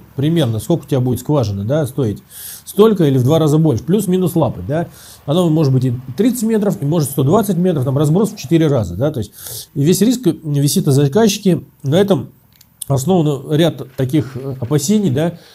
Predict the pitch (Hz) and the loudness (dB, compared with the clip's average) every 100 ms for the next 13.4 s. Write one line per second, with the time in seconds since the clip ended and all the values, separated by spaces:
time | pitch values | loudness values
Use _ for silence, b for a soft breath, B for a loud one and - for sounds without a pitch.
0 | B B - 147 190 127 156 156 117 113 | B B -8 -2 0 2 2 2 0 0
1 | 104 - 131 135 143 175 175 160 151 147 | -4 -6 -4 -2 0 2 2 0 0 -2
2 | 143 147 135 123 107 104 104 - b b | -2 -4 -4 -4 -4 -4 -8 -12 b b
3 | b b b - 135 180 175 170 180 160 | b b b -6 0 2 2 2 4 4
4 | 139 110 170 208 214 202 - _ - 160 | 2 2 4 4 4 2 -2 _ -6 -4
5 | 156 214 226 135 - 123 135 160 170 151 | 0 2 2 0 -6 -6 -2 0 0 2
6 | 190 170 - 165 170 185 180 143 151 160 | 2 0 0 2 4 4 4 2 2 0
7 | 143 131 110 104 147 147 156 165 - 170 | 2 0 -2 -2 0 0 0 -2 -2 -4
8 | 151 165 156 139 160 160 208 262 247 - | -2 -2 -2 0 0 2 2 2 -2 -6
9 | - 147 190 175 147 131 120 135 113 101 | 0 4 4 2 0 -2 0 -2 -2 -4
10 | - 147 - - 139 190 180 127 147 123 | 0 0 0 -2 2 4 2 0 0 0
11 | 123 156 208 - 165 214 196 180 170 170 | 0 0 0 -2 -2 0 0 0 0 0
12 | 151 160 151 117 104 101 110 87 98 165 | 0 0 0 0 -2 -4 -6 -6 -4 -2
13 | 156 110 104 | -2 -2 -6